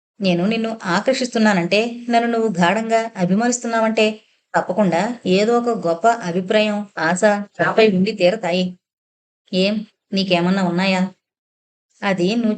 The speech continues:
చెబుతానన్నావుగా, అయినా నేనే చెబుతాను. నువ్వు కూడా నన్ను ఆకర్షించావు నందు.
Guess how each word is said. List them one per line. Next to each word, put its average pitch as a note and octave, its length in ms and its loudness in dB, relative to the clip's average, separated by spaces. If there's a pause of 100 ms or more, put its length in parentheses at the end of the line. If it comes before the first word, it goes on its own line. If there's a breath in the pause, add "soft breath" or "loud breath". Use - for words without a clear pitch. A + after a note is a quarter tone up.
చెబుతానన్నావుగా, G#3 840 0 (180)
అయినా F#3 280 2
నేనే G3 300 0
చెబుతాను. F3+ 580 -2 (640)
నువ్వు G#3 180 2
కూడా G#3 300 2
నన్ను G#3+ 260 -2
ఆకర్షించావు G#3+ 540 -2
నందు. F3 460 0